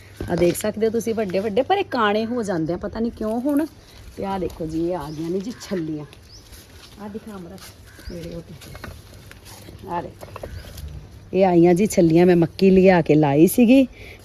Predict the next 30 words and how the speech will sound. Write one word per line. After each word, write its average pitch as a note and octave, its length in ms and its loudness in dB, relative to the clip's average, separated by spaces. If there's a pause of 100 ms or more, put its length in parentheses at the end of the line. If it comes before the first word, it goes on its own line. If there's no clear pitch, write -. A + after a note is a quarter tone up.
ਪਰ G3 180 8 (320)
ਬਾਰਿਸ਼ F#3+ 360 6
ਦੀ G#3+ 120 4
ਵਜ੍ਹਾ G3 240 6
ਨਾਲ A#3+ 200 2 (100)
ਘਾਹ B3+ 160 2
ਫੂਸ G3 300 -10
ਬਹੁਤ F3 260 -4
ਜ਼ਿਆਦਾ D#3 300 -6
ਹੋ D#3+ 180 -2
ਗਿਆ। B2+ 160 -8
ਮੈਂ F#3+ 120 -4
ਉੱਪਰ G#3 220 -6
ਆਈ G3+ 160 -2
ਸੀ, A3 140 -6
ਆਪਾਂ G#3+ 180 -6
ਕੰਮ F3+ 240 -4
ਦੀ F#3 100 0
ਸ਼ੁਰੂਆਤ E3 400 -8
ਕਰਨ A#3 200 -8
ਲੱਗੇ A#3 220 -6
ਸੀ, B3 160 -10 (400)
ਮੈਂ C4 80 -12
ਕਿਹਾ C4 120 -8
ਚਲੋ B3 180 -8
ਵਲੌਗ G3+ 300 -10
ਦੀ F3 180 -10
ਸ਼ੁਰੂਆਤ D3+ 360 -12 (100)
ਕਰਦੇ D3 300 -18
ਆ। D3+ 140 -18